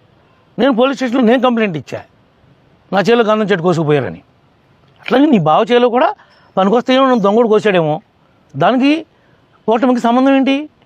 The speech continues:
మా కార్యకర్తలకు సంబంధం ఏంటి? నాకు సంబంధం ఏంటి? చెట్లు కోసేస్తున్నారు, అది చేస్తున్నారు, ఇది చేస్తున్నారు అని లేనిపోయిన ఆరోపణలు చేస్తున్నావేంటి?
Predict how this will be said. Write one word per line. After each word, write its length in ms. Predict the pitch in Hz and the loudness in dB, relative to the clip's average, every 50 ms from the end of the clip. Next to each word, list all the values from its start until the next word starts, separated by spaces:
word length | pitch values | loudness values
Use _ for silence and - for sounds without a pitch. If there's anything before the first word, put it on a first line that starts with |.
| _ _ _ _ _ _ _ - 185 | _ _ _ _ _ _ _ -4 -2
మా 60 | 202 202 214 | -2 0 0
కార్యకర్తలకు 480 | 240 254 269 233 262 240 254 262 269 220 | 0 0 0 -2 -4 -2 0 0 0 2
సంబంధం 240 | 254 247 262 262 262 269 | 2 2 2 2 2 2
ఏంటి? 180 | 262 233 269 269 294 294 _ _ _ _ _ - 180 | 2 0 0 -2 -2 -6 _ _ _ _ _ -4 -2
నాకు 160 | 214 262 233 - | -2 -2 0 0
సంబంధం 280 | 285 254 262 277 269 269 269 | 0 2 2 2 2 2 2
ఏంటి? 180 | 269 233 269 277 311 330 - _ _ _ _ _ _ _ _ _ _ _ _ _ _ _ _ _ _ - _ - - | 2 2 0 -2 -2 -6 -14 _ _ _ _ _ _ _ _ _ _ _ _ _ _ _ _ _ _ -20 _ -6 -2
చెట్లు 240 | 214 196 - 240 247 240 | -2 0 0 2 2 2
కోసేస్తున్నారు, 520 | 226 202 233 226 226 226 226 226 233 254 277 - _ _ _ _ _ _ - - | 2 2 0 0 0 0 0 2 2 0 -2 -4 _ _ _ _ _ _ -6 -4
అది 120 | 180 165 214 | -2 0 2
చేస్తున్నారు, 340 | 233 226 - 220 233 220 220 | 0 0 0 0 0 0 0
ఇది 100 | 185 175 | 0 0
చేస్తున్నారు 300 | 240 226 220 226 233 226 233 226 | 0 0 2 0 0 0 2 2
అని 140 | 233 226 220 220 _ _ _ _ - 160 | 2 0 0 -2 _ _ _ _ -4 -2
లేనిపోయిన 360 | 196 226 240 226 240 254 254 254 247 | 0 0 2 2 2 2 2 2 2
ఆరోపణలు 340 | 247 254 220 233 262 254 247 | 2 2 2 0 0 2 2
చేస్తున్నావేంటి? 500 | 254 240 - 247 254 254 262 254 233 269 | 0 0 0 2 2 2 2 2 0 0